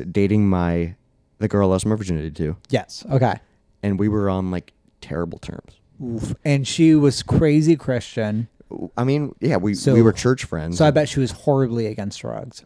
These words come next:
Speaker 1: Well, yeah, but here she wanted to, because I didn't know how I felt, and that was a weird thing that I went through with a couple relationships because I was bad at explaining my feelings.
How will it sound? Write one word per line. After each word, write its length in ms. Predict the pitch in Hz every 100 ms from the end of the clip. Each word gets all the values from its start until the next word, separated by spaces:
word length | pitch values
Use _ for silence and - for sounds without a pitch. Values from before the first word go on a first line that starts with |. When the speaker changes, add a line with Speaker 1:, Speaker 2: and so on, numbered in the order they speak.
| -
Speaker 1:
Well, 280 | 98 92 58
yeah, 200 | 95 80
but 220 | 175 135 92
here 400 | - 110 113 -
she 240 | - 113
wanted 520 | 117 101 101 113 110 -
to, 460 | - 98 92 85 - _ _ _ _ -
because 480 | 98 107 101 95 - - _ _ _
I 120 | 117
didn't 240 | 127 156 131
know 140 | 131
how 200 | 127 107
I 120 | 101
felt, 400 | 90 - 76 78 - _ _ _
and 280 | 98 92 87
that 100 | 90
was 220 | 98 95 -
a 100 | 87 _ _ _ _ _
weird 500 | 82 90 98 95 87 - -
thing 220 | 92 90
that 120 | 82
I 100 | 82
went 200 | 80 87
through 160 | - 85
with 100 | -
a 40 |
couple 260 | - 110 90
relationships 520 | 82 82 80 87 85
because 240 | - 92
I 60 | 85
was 120 | 78
bad 200 | - 80
at 100 | 80
explaining 320 | - - 85 82
my 100 | 78
feelings. 380 | - 82 87